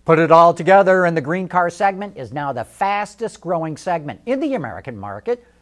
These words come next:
despite low gasoline prices.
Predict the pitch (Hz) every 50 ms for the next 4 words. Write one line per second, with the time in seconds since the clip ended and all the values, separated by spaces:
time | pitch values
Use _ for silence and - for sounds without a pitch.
0 | _ _ - - - - - - 151 139 160 170 - - 170 160 151 151 156 131
1 | 135 147 135 131 - - 160 113 127 175 233 277 277 262 - - - 131 113 113
2 | 110 110 - - 196 220 262 262 233 - _